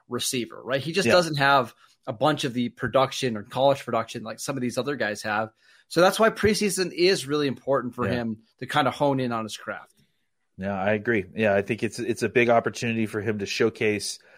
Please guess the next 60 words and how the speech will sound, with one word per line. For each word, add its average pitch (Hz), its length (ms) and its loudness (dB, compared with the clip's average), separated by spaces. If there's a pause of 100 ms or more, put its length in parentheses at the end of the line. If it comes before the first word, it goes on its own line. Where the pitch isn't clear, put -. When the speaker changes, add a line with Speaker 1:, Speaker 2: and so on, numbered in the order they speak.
(120)
Speaker 2:
the 117 140 4
other 127 280 6
side 120 340 6
of 107 80 0
his 113 140 -4
skill 120 260 0
set. 92 340 -4 (100)
Uh, 95 380 0
you 110 120 -2
know, 104 120 -2
now 110 300 4
that 113 180 -2
they've 104 280 -2 (300)
kind 123 160 4
of 107 100 0
said, 123 180 4
"Hey, 127 160 4
you 113 160 -4
don't 131 140 0
need 127 120 -6
to 123 80 0
worry 123 240 -2
about 120 240 -2
kickoffs 117 340 -6
and 104 100 -14
punts. 113 240 -6
Let's 113 180 -8
see 123 140 -10
you 110 180 -8
solely 110 440 -2
operate 104 440 -2
as 95 100 -12
a - 20 -20
receiver 98 380 -10
in 101 60 -10
this 98 140 -12
game." 101 240 -8
Speaker 1:
Absolutely. 92 480 -14
Speaker 2:
This 139 180 0
is 156 60 -2
a 143 80 2
real 131 140 2
big 117 160 -4
chance 110 260 -4
for 107 80 -4
him 101 160 -2
to 101 60 -6
get 98 160 -4
a 92 40 -2
big 101 420 -4
chunk 104 400 -6
of, 98 260 -8
of 95 260 -6 (120)
the 98 60 -20
playbook 101 480 -2
kind 98 180 -6
of 98 200 -12
guided 104 440 0
towards 113 440 -4
him, 87 320 -10